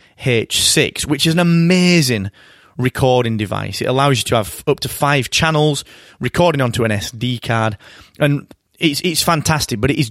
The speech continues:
just an audio recorder. Like, it's not got the ability to have sound beds, which is what I love about the Rodecaster Pro. But the problem with the Rodecaster Pro, even though I can press the button, give you the music, overlay things, call people in, do all sorts of cool stuff,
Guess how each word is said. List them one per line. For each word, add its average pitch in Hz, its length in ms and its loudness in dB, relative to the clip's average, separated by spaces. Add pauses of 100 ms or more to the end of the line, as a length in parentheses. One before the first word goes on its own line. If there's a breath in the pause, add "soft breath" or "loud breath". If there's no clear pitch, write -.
(120)
just 151 420 0
an 139 240 0
audio 120 400 4
recorder. 104 540 0
Like, 104 240 -4
it's - 120 -8
not 127 320 0
got 127 180 -2
the 127 100 2
ability 113 380 -4
to 107 100 -6
have 101 120 -4
sound 139 540 -2
beds, 101 340 -4 (360 loud breath)
which 135 260 0
is 127 80 -2
what 135 180 2
I 127 60 2
love 131 560 2 (420 soft breath)
about 117 360 2
the 120 80 0
Rodecaster 135 720 2
Pro. 131 340 2 (300)
But - 120 -4
the 113 60 -6
problem 110 360 -2
with 104 100 -4
the 104 80 -2
Rodecaster 101 560 -2
Pro, 147 260 2 (300 loud breath)
even 151 220 2
though 135 60 4
I 123 60 0
can 117 140 -6
press 175 200 0
the 127 100 -4
button, 117 300 0 (280 loud breath)
give 165 160 0
you 120 60 0
the 123 40 2
music, 117 540 0 (320 loud breath)
overlay 131 420 4
things, 113 340 -2
call 151 320 2
people 117 360 -2
in, 107 120 -2
do 117 120 2
all 131 140 2
sorts - 260 -2
of - 40 -18
cool - 180 -6
stuff, - 340 0